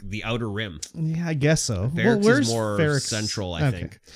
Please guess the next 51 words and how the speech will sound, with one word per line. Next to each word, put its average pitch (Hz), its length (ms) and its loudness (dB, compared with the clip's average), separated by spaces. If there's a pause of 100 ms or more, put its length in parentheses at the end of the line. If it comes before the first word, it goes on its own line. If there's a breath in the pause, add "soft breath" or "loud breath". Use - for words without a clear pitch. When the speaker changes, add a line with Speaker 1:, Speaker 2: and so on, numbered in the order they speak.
(200 loud breath)
Speaker 1:
Like, 120 100 0
Tatooine 165 440 2
is 127 120 -2
so 165 200 2
on 165 80 4
Speaker 2:
I 160 40 6
Speaker 1:
the 147 60 6
Speaker 2:
guess 139 140 8
Speaker 1:
outer 160 100 6
Speaker 2:
there's 196 160 8
Speaker 1:
rim, - 100 4
it's 165 120 4
just, 160 200 4
it's 160 380 2
Speaker 2:
n-, 151 100 2
Speaker 1:
run 156 280 2
by 151 180 4
the 127 120 0
Speaker 2:
yeah. 123 260 2
Speaker 1:
Hutts. - 160 -6
There's 123 260 -4
no, 127 160 -2
Speaker 2:
Yeah, 143 160 4
there's 139 200 2
Speaker 1:
they 147 100 4
wouldn't, 165 180 6
Speaker 2:
nothing 170 220 4
for, 160 200 -4
Speaker 1:
it 139 120 0
Speaker 2:
yeah, 208 100 6
Speaker 1:
wouldn't 196 140 2
Speaker 2:
but 220 40 2
Speaker 1:
have 247 100 4
been 262 100 0
Speaker 2:
even, 208 60 2
Speaker 1:
there. 180 100 -2
Speaker 2:
even 214 300 -2
though 160 180 2
that's 143 340 0
the 135 140 -6
truth, 139 400 -4
like, 135 260 -2
you 165 100 -2
don't 180 200 -2
think 160 260 -4
they 156 140 -2
would 147 160 0
have 127 120 -2
had 127 280 -2
something 135 460 -4
there? 139 260 -4